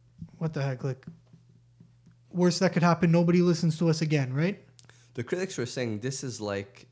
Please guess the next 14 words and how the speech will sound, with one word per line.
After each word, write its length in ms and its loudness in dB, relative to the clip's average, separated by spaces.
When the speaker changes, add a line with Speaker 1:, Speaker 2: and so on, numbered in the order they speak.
Speaker 2:
Ice 220 -6
Cube's 300 -8
death 240 -8
certificate. 880 -10
Speaker 1:
This 180 0
album 260 4
is 120 2
in-, 220 -2
this, 320 -6
this 220 2
Speaker 2:
<laughs> 200 2
Speaker 1:
album 360 -2
is 160 0
insane. 680 0